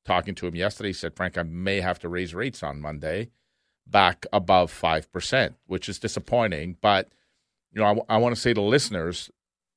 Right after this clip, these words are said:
this is gonna be ongoing for the next three or four months. I think we're gonna see a little bit of a roller coaster ride. But I think once we get over that hump, and I think it'll be in April,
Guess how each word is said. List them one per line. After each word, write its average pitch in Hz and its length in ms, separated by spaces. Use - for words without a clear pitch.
this 123 280
is - 40
gonna 147 160
be 120 140
ongoing 104 460
for 98 160
the 92 60
next 92 280
three 95 120
or 82 40
four 87 240
months. 76 300
I 82 40
think 117 280
we're 120 80
gonna 117 100
see 107 160
a 98 60
little 98 180
bit 98 100
of 90 80
a 90 60
roller 85 300
coaster - 360
ride. 92 520
But 104 80
I 101 100
think 113 260
once 110 440
we 120 80
get 107 280
over 104 260
that 95 180
hump, 92 320
and 80 80
I 85 80
think 107 160
it'll 101 120
be 92 140
in 87 80
April, 90 560